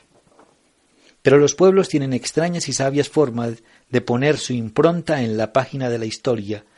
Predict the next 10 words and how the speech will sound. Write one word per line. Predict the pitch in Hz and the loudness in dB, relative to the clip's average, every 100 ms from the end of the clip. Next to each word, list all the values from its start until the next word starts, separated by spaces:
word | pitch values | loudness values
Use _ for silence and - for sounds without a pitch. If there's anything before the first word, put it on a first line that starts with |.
| - - | -20 2
cuando | 135 131 120 | 4 4 0
intuyen | 120 113 156 127 131 | -4 -2 -2 0 -4
que | - | -6
algo | 113 113 117 | -6 -6 -6
podría | 107 101 110 110 | -4 -2 -4 -4
correr | 110 107 113 | -6 -4 -4
el | 110 113 | -6 -6
riesgo | 117 113 107 104 | -4 -6 -6 -8
del | 98 | -8
olvido. | 92 87 95 85 90 | -10 -12 -12 -14 -20